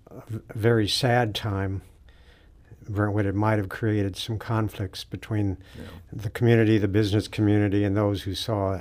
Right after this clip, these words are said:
Speaker 1: the benefits of this retail center and those who wanted to stay. And there was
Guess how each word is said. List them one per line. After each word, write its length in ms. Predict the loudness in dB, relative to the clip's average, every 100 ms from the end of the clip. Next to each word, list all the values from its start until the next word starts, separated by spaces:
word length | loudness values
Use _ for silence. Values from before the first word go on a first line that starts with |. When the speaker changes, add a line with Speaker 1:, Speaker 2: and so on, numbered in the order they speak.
| -8
Speaker 1:
the 80 | -10
benefits 520 | -4 -2 -2 -4 -8
of 160 | -8 -6
this 300 | -6 -8 -10
retail 460 | -4 -4 -4 -6 -6
center 440 | -6 -6 -6 -8 -4
and 280 | -2 -2 -4 -10 -20 _
those 280 | -2 -2 -2
who 100 | -2
wanted 320 | 0 2 0
to 60 | -2
stay. 540 | -4 -2 0 -2 -4 -10 -6
And 200 | -2 0
there 100 | 0
was 340 | 0 -2 -6